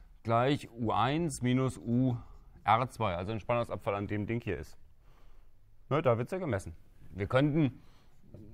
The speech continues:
das als gemeinsame Masse ansehen, das ist nett, das hinzuschreiben, aber nicht unbedingt notwendig. Also brauchen wir noch U R zwei. Hier, ich taste mich weiter, U R zwei ist ja, das ist dieser Spannungsteiler hier, das heißt also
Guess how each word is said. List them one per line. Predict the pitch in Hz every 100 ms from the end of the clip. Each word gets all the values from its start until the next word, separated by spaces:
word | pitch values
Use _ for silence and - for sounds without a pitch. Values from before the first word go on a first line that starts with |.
| - - -
das | 131 127
als | 110
gemeinsame | 110 107 120 107 98
Masse | 110 139 135
ansehen, | 120 113 107 120 123
das | 95
ist | 95 - 107
nett, | 101 -
das | 135 117
hinzuschreiben, | 123 117 110 101 104 110
aber | 92 95
nicht | 95
unbedingt | 107 120 117 107 101
notwendig. | 95 95 92 90 78 71 - - - - - - - - - - -
Also | - 104 147 165
brauchen | 123 139
wir | 156
noch | 156 120 131
U | 151
R | 107 127 151
zwei. | - 120 113 82 76 - - - - - - - - -
Hier, | 110 101 76 78 82
ich | -
taste | 117 117 117
mich | 101 85
weiter, | 120 151 160
U | 147 120 123
R | 107 101
zwei | - 107 117 170 190 - - - -
ist | 151 175 -
ja, | 170
das | 139
ist | 120 -
dieser | 165 165
Spannungsteiler | - 180 220 - 113 107 95
hier, | 101 160 190
das | 120
heißt | 127 147
also | 120 117 110 104